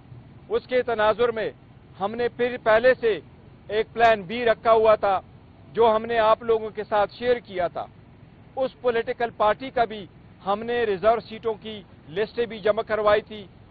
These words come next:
उनके नॉमिनेशन भी हमने इलेक्शन कमीशन के मुतालिका आरओ के सामने हमने भेज दी थी। इलेक्शन कमीशन ने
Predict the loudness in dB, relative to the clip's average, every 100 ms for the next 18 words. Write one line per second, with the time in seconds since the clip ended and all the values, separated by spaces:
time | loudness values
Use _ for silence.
0 | -12 -12 -4 -2 0 -2 0 -2 -2 -4
1 | -6 -4 -4 -4 -6 -6 -6 -8 -10 -8
2 | -8 -8 -10 -12 -20 -20 -20 -20 -6 -2
3 | 0 -2 -4 0 2 2 0 2 2 0
4 | -4 -6 -2 -2 -2 -4 -4 -6 -4 -6
5 | -6 -16 -16 -20 -20 -20 -20 -20 -20 -20
6 | -20 -20 -10 -4 -4 -2 -4 -2 -4 -2
7 | -4 -4 -2